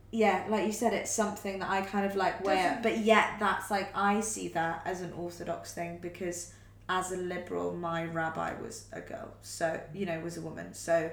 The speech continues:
Speaker 1: that's how I view, like, women in society. I suppose because my mum is the one who's Jewish, I always see it as a female-led thing. Um, yeah, it's
Speaker 2: It is
Speaker 1: really
Speaker 2: kind of weird.
Speaker 1: interesting.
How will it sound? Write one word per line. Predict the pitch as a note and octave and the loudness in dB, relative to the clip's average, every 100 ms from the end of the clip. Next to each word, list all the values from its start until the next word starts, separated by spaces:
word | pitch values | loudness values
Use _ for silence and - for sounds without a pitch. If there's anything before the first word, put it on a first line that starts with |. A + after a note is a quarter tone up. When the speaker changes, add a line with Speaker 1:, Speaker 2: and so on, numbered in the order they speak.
| - - - - - - | -8 -18 -20 -20 -20 -4
Speaker 1:
that's | F3 F#3+ - | -2 -2 -4
how | - F3 E3+ | -4 0 2
I | E3 E3 | 2 0
view, | E3 D#3+ D#3 - | -4 -4 -4 -6
like, | D#3+ E3 - | -6 -8 -8
women | E3+ E3 E3 E3 E3+ - | -6 -4 -4 -8 -8 -8
in | E3+ | -8
society. | E3 D#3+ D#3+ D#3+ D#3 E3 E3+ - - - | -8 -8 -6 -6 -6 -8 -8 -14 -12 -4
I | F#3+ | -2
suppose | - - F#3 F3+ F3+ | -2 -4 -2 -2 -2
because | F3+ F3 F#3 E3 | -8 -8 -8 -8
my | D#3+ D#3 | -6 -6
mum | D#3+ F3 G3 G3+ G3+ | -6 -4 0 2 4
is | G#3 - | 0 -2
the | G3+ | -4
one | G3 G3+ | -2 0
who's | A3 G3+ | 0 -2
Jewish, | - G#3+ G3+ G#3+ G#3 | -2 0 0 0 -4
I | D#3 D#3 | -4 -4
always | E3+ E3 E3 | -4 -4 -4
see | - E3+ | -4 -4
it | D#3+ | -4
as | D3+ D#3 | -4 -8
a | |
female-led | D3+ A3 A#3 A3 G#3+ A3 A3 - | -8 -4 0 2 2 2 -2 -4
thing. | G#3+ G#3 G#3 G#3+ - - - - - - | -2 -2 -2 -6 -12 -20 -20 -20 -20 -10
Um, | F3+ E3+ E3+ E3 E3+ F3 - - - - - - - - - - | -4 -2 -2 -4 -8 -12 -18 -20 -20 -20 -20 -20 -20 -20 -20 -10
yeah, | A#3 B3+ A#3+ G3 F#3+ G3+ - - - | -4 0 2 2 2 -2 -10 -20 -4
it's | A3+ | -2
Speaker 2:
It | G3+ | 2
is | |
Speaker 1:
really | C#4 C4 - | 4 4 4
Speaker 2:
kind | E4 A#3 | 4 4
of | - | 2
weird. | A3 D4+ | 2 4
Speaker 1:
interesting. | C#4+ B3+ F3 F3 G3+ | 2 2 0 -2 -6